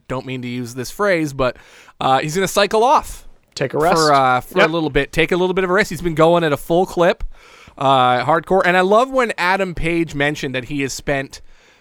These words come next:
Speaker 1: uh, ninety minutes in the last month in the ring with one of the best to ever do it, because they had their thirty-minute time limit draw.
Speaker 2: Yeah.
Speaker 1: And then that match was just before, was just before the sixty-minute time limit was
Speaker 2: Right.
Speaker 1: over.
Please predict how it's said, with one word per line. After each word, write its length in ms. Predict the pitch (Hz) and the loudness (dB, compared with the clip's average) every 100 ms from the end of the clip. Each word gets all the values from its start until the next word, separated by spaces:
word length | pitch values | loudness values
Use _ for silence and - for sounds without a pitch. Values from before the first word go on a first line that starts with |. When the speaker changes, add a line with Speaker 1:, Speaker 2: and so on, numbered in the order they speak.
| _ | _
Speaker 1:
uh, 360 | - 123 120 120 - | -2 0 0 -2 -4
ninety 520 | 147 160 185 190 180 | 0 2 2 0 -2
minutes 600 | 151 151 214 - - - _ _ - | 0 -2 -4 -10 -14 -14 _ _ -4
in 160 | 160 147 | -2 0
the 80 | |
last 480 | 139 135 139 139 - | 0 2 2 2 -2
month 640 | 127 131 131 120 - - - - | -8 0 0 0 -4 -6 -6 -4
in 240 | 175 165 | -2 0
the 80 | 160 | 0
ring 500 | 139 131 131 151 277 285 _ | 0 -2 -4 -6 -10 -12 _
with 220 | 151 151 143 | -2 -2 2
one 200 | 143 143 | 0 0
of 60 | |
the 80 | 139 | -2
best 320 | 120 139 139 | 0 0 0
to 120 | - | -4
ever 220 | 131 127 120 | -4 -4 -4
do 220 | 120 117 | -6 -6
it, 140 | - - | -10 -10
because 240 | - 156 147 | -6 -2 0
they 120 | 160 | 2
had 140 | 156 151 | 2 0
their 100 | 143 | -4
thirty-minute 580 | - 165 165 151 147 | -2 -2 -2 -4 -6
time 280 | - 151 156 | -2 0 0
limit 200 | 147 120 | -4 -8
draw. 360 | 120 120 117 131 _ - - | -10 -6 -4 -6 _ -12 0
Speaker 2:
Yeah. 160 | 135 117 | 2 2
Speaker 1:
And 200 | 151 143 | 0 0
then 460 | 139 135 135 135 - 147 | 0 0 -2 -4 -10 0
that 280 | 143 143 135 | 4 4 2
match 500 | 143 143 143 - - | 0 2 0 -4 -14
was 300 | 156 139 120 | -8 -8 -8
just 360 | 123 151 160 | -2 0 0
before, 480 | - 151 170 151 147 | 0 -4 0 2 2
was 160 | 165 165 - | 2 -6 -8
just 240 | 131 165 | -6 -4
before 280 | 180 156 170 | -4 -2 0
the 100 | 147 | 0
sixty-minute 520 | - 165 - 139 131 - | -2 -6 -6 -4 -4 -4
time 260 | 123 123 | -4 -4
limit 260 | 120 117 - _ - - - | -6 -8 -10 _ -20 -18 -2
was 100 | 135 | 0
Speaker 2:
Right. 20 | 135 | 4
Speaker 1:
over. 420 | 180 160 120 113 | 4 2 -4 -10